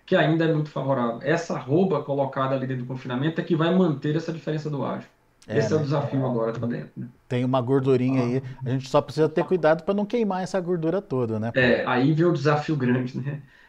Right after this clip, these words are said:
Speaker 1: Tem um desafio grande, sem
Speaker 2: É.
Speaker 1: dúvida.
Speaker 2: Muito bom. Meu caro, mais uma vez, obrigado por tá aqui com a gente, obrigado por atualizar o icap aqui pra gente, ah, o,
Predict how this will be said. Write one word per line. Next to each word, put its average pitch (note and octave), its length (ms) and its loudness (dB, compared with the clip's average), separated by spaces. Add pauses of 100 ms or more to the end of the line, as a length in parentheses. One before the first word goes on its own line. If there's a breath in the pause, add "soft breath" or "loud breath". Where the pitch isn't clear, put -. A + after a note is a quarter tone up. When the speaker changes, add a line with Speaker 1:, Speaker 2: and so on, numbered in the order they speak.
(120)
Speaker 1:
Tem C#3 120 -4
um - 20 0
desafio B2+ 340 0
grande, A2 320 -2 (120)
sem - 180 -2
Speaker 2:
É. C3+ 40 4
Speaker 1:
dúvida. - 260 2 (520)
Speaker 2:
Muito A#2+ 280 -6
bom. C#2+ 200 -14 (560 soft breath)
Meu F3+ 140 4
caro, G3+ 320 6
mais F#3 220 0
uma F#3+ 120 2
vez, F3+ 200 2
obrigado E3+ 600 2
por D3 220 -2
tá E3 160 2
aqui D3 180 -4
com C3+ 120 -4
a C3 80 2
gente, D3 240 -4
obrigado C#3+ 400 -2
por C#3 260 -8 (100)
atualizar C3 680 -2
o A#2+ 120 -4
icap - 560 -6 (180 soft breath)
aqui G#2 240 -8
pra A#2+ 220 -2
gente, B2+ 440 -6 (260 loud breath)
ah, G#2+ 580 -2
o, A2+ 280 -6